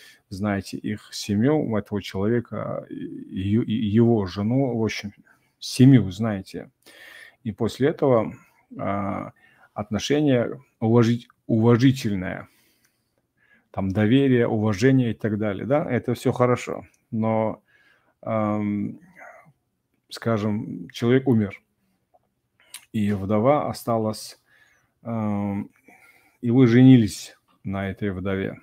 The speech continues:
И как вы будете говорить об этой женщине? Уже даль-, э, прежнего уважения не будет.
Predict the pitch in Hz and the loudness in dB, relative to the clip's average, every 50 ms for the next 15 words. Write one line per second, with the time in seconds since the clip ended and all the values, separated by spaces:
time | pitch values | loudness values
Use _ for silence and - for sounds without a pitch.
0 | _ _ _ _ _ _ _ _ _ _ _ _ - _ _ _ _ _ _ _ | _ _ _ _ _ _ _ _ _ _ _ _ -20 _ _ _ _ _ _ _
1 | _ - 107 101 - - 147 139 135 139 - 107 104 101 104 123 127 117 120 - | _ -6 -6 -6 -2 2 2 2 2 2 -2 -2 -2 0 2 2 2 2 0 -2
2 | - 113 98 90 101 104 107 113 127 156 143 135 - - - - - 107 104 101 | -6 -8 -6 -4 -2 -2 0 0 0 0 -2 -4 -10 -14 -12 -8 -6 -4 -4 -4
3 | - 101 107 107 - 110 104 101 95 98 117 123 127 - - 151 147 139 127 117 | -4 -4 -4 -4 -4 -6 -6 -6 -4 -4 -4 -4 -4 -4 -2 -2 -2 -4 -4 -8
4 | - _ _ _ _ _ _ _ _ _ _ _ _ _ - - - - _ _ | -12 _ _ _ _ _ _ _ _ _ _ _ _ _ -20 -20 -20 -20 _ _
5 | - 120 107 104 101 117 120 117 117 117 - 101 104 120 117 117 117 - - 117 | -8 -6 -4 -2 0 0 0 2 0 -2 -2 -2 -2 0 0 0 -2 -4 -6 -6
6 | 110 107 107 110 - - - _ _ - - - - 120 135 139 127 110 113 113 | -4 -4 -4 -4 -6 -8 -12 _ _ -20 -12 -2 4 6 6 6 6 4 2 -2
7 | 104 101 - - 110 104 107 107 101 127 143 143 143 135 123 117 - - 104 104 | -2 -4 -4 -4 -4 -4 -4 -2 -2 -2 -2 0 0 0 -2 -2 -2 -2 0 0
8 | 110 117 120 120 - - 104 95 98 98 95 101 117 139 135 - - _ | 2 2 0 0 -2 -4 -8 -8 -8 -8 -8 -8 -8 -10 -10 -14 -20 _